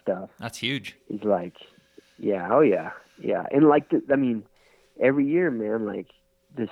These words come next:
Speaker 1: stuff, you know, the big chunks of Colorado become more and more like a, just a tinderbox,
Speaker 2: <laughs>
Speaker 1: you know?
Speaker 2: Yeah.
Speaker 1: So, uh,
Speaker 2: Yeah.
Speaker 1: so that's, I mean, to me, to me, like, I, I wouldn't,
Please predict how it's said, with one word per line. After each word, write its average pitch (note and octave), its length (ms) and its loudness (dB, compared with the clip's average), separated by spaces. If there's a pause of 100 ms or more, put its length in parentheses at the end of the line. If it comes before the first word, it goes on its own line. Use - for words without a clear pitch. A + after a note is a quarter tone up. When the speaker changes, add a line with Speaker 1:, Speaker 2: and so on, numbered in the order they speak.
Speaker 1:
stuff, A#2 240 4 (300)
you C3+ 140 -2
know, G#2 120 2
the A2 220 6 (540)
big B2+ 240 2
chunks B2+ 280 0
of G2+ 80 -4
Colorado B2+ 540 4
become G#2+ 680 -6
more A#2 260 -2
and A2+ 120 -4
more A2+ 300 0
like G2+ 260 -4
a, F2+ 240 2 (420)
just - 180 -6
a - 80 -4 (140)
tinderbox, F#2+ 680 -2 (220)
Speaker 2:
<laughs> - 220 -10
Speaker 1:
you A2+ 140 4
know? F#2 260 -2
Speaker 2:
Yeah. - 280 -14 (520)
Speaker 1:
So, G#2+ 360 6
uh, F#2+ 360 -2
Speaker 2:
Yeah. A2 200 -4
Speaker 1:
so D3+ 60 6
that's, F3+ 220 4
I D#3 80 2
mean, D#3+ 140 -2
to C#3+ 120 0
me, D3 440 -2 (440)
to D#3+ 100 2
me, D#3+ 440 4
like, B2 280 -2
I, D#3 160 4
I E3+ 120 4
wouldn't, G3+ 340 0